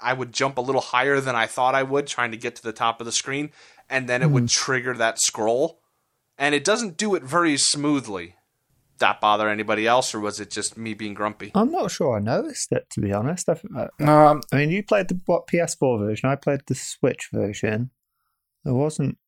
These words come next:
Speaker 2: I was playing mostly in
Speaker 1: Oh, I didn't know you played the Switch.
Speaker 2: Oh, yeah, yeah. I don't, don't ask. I'm not. I,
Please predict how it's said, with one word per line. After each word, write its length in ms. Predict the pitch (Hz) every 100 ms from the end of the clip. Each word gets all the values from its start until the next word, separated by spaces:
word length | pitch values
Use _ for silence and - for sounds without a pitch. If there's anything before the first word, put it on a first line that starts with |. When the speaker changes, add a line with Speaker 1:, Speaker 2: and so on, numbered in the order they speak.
| -
Speaker 2:
I 80 | 160
was 120 | 156
playing 340 | - 156 147
mostly 320 | 135 135 -
in 80 | 208
Speaker 1:
Oh, 80 | -
I 100 | 226
didn't 160 | 285 381
know 100 | 453
you 120 | 427
played 220 | - 151
the 80 | 110
Switch. 260 | - - 180
Speaker 2:
Oh, 60 |
yeah, 300 | 170 170 156 -
yeah. 100 | 131 127
I 20 |
don't, 320 | 131 131 - - 117
don't 200 | 120 117
ask. 400 | 107 - - -
I'm 140 | 113
not. 220 | 120 - -
I, 120 | 110